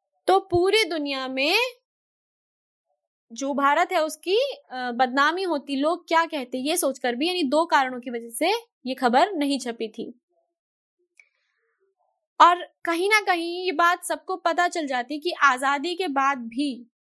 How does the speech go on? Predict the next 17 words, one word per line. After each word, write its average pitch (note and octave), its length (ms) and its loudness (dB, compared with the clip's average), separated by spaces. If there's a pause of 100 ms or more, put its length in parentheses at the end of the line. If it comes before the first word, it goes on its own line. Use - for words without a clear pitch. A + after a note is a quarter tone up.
(320)
जो C4 140 -4
दिल्ली C4 500 0
के A#3 160 -2
प्रशासन A3+ 640 -2
के C#4 140 -2
लोग C#4 460 2
हैं A#3+ 420 -2 (380)
वो B3+ 140 4
अभी C#4+ 280 2
भी D#4 260 -2
अंग्रेजों C#4 580 -2
को D4+ 180 -2
अपना C#4+ 600 0 (160)
सब - 340 -4
कुछ G4 220 -2
मानते C4 400 -2
हैं, A3+ 320 -14